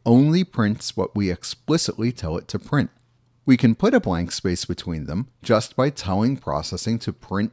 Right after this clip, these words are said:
a string that contains a single space. Let's run this, and we get five space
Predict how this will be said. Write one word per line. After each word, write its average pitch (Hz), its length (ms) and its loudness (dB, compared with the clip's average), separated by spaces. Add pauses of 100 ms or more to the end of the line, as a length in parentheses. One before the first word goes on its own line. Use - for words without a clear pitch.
a 139 120 -2
string 87 500 -6 (220)
that 143 120 -2
contains 107 540 0
a 139 80 -4
single 95 400 -2
space. - 640 -6 (680)
Let's 104 260 0
run 98 240 2
this, 139 340 0 (280)
and 98 180 2
we 87 180 0
get 92 240 -4
five 110 540 0 (220)
space - 600 -4